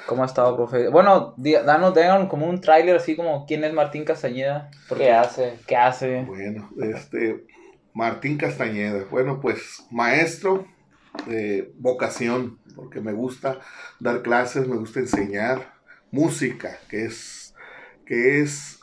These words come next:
Speaker 3: eh, el arte de la música, lo que me, me hace emoción, me trae una serie de emociones y más transmitir el conocimiento. Así que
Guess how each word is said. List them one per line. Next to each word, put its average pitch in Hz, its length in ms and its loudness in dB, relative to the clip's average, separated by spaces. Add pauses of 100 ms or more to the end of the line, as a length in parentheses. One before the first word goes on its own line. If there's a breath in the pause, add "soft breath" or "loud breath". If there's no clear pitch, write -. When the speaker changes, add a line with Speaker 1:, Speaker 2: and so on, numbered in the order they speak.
Speaker 3:
eh, 117 720 0 (1120)
el 120 200 0
arte 185 420 4
de 160 100 2
la 131 120 2
música, 160 640 0
lo 139 160 -2
que 131 140 -4
me, 113 480 -6 (560 loud breath)
me 127 300 0
hace 170 600 2 (580)
emoción, 135 920 -2 (160)
me 113 160 -8
trae 135 580 -2 (100)
una 151 220 2
serie 151 260 -2
de 147 80 0
emociones 180 640 0 (500 loud breath)
y 156 220 -2
más 180 360 2
transmitir 165 480 0
el 170 80 2
conocimiento. 127 800 -4
Así 131 260 -10
que 131 400 -4